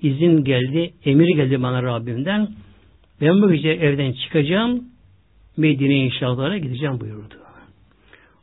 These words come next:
Ancak müşrik, ev müşriklerinde efendim sarmışlar. Ev müşriklerinde kordon altında imiş ev şu anda.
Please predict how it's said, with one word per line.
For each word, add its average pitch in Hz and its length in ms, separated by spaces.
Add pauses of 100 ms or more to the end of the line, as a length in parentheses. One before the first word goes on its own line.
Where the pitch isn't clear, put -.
(120)
Ancak 220 520 (2750)
müşrik, 175 480
ev 202 180
müşriklerinde 202 400
efendim 220 340
sarmışlar. 175 560 (1300)
Ev 165 180
müşriklerinde 180 580
kordon 160 300
altında 123 460 (220)
imiş 127 380
ev - 60 (260)
şu - 160
anda. - 220